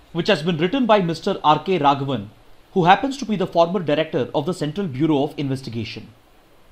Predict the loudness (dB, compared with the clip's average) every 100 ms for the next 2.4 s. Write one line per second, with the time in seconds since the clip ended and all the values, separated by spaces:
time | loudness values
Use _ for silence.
0 | -20 _ -16 -2 2 2 0 2 2 0
1 | -6 -10 -2 0 0 0 -4 0 0 0
2 | 0 -4 -8 -14